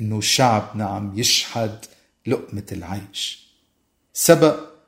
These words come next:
واقترحت على كل المسؤولين من كل الأطياف أن يقتطعوا نسبة ضئيلة من أموالهم لحتى يعيدوا بناء الوطن ويستغنوا عن كل دين من أي دولة أجنبية، وأنا أكيد إنه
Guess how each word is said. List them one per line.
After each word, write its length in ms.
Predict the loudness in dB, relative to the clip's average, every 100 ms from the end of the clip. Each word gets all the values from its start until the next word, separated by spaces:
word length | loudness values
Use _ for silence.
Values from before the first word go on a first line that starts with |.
| -10
واقترحت 600 | -8 -4 2 2 2 -4
على 180 | -2 -2
كل 280 | -4 -4
المسؤولين 920 | -4 -2 -2 -2 -4 -4 0 0 0
من 180 | -2 -4 0
كل 220 | 4 4 2
الأطياف 840 | -4 -8 -8 -6 -4 -4 -8 -18 -20 -20 _
أن 200 | 0 2
يقتطعوا 840 | 2 0 0 0 2 0 -2 0 0
نسبة 420 | 4 2 2 -2
ضئيلة 640 | 0 0 0 0 0 -2
من 240 | -2 -2 -4
أموالهم 640 | -6 -2 0 0 -2 -6 -12 _
لحتى 420 | -2 0 0 2 2
يعيدوا 380 | 2 0 0
بناء 400 | -2 0 0 -2
الوطن 500 | -4 -4 -4 -4 -8 -12 -16 _ -20 -6
ويستغنوا 760 | 2 4 4 6 6 4 0 0
عن 320 | 0 -2 -6 -8 -2
كل 420 | 0 2 -2 2
دين 460 | 6 6 2 -6 -12 _ -6
من 200 | -4 -2 4
أي 240 | 6 6
دولة 520 | 4 4 4 2 -2
أجنبية، 680 | -4 -6 -6 -4 -4 -4 -4
وأنا 440 | -2 0 0 0
أكيد 540 | -4 -4 -2 0 -2 -4
إنه 220 | -6 -6